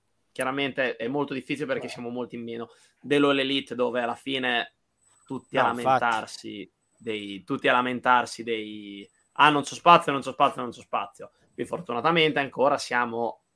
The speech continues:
Speaker 1: a neanche un terzo, credo, dell'organico dell'All Elite, e ci starà. Prima si è parlato, come scritto da Zoda,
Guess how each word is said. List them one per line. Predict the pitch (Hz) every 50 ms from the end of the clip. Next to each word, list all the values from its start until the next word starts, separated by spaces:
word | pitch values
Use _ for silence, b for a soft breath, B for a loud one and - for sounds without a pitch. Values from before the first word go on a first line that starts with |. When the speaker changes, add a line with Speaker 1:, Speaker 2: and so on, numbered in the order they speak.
| _ _ _ _
Speaker 1:
a | - 113
neanche | 117 113 123 117 - 120
un | 120 120 120 113
terzo, | 151 156 151 139 127 - - 123
credo, | - 135 135 135 127 127
dell'organico | 127 127 127 131 131 120 139 143 139 131 123 117 - - 120 113 107 - -
dell'All | - 113 113 117 117 120
Elite, | 131 139 156 147 - - _ - 120 - - _ _ _ _ _ _ _ _ _ _ _ _ _ _ _ - - _ _ _ _ _ _ _ _ _ _ _
e | - 117
ci | - - 123 -
starà. | - - 120 143 165 143 117 -
Prima | - 127 135 143 139 127
si | - -
è | 92
parlato, | - 110 107 113 120 113 107 - - 92 98 95
come | - 92 95
scritto | 92 - 107 107 - -
da | 101 101 101
Zoda, | 113 180 170 143 123 107 92 - -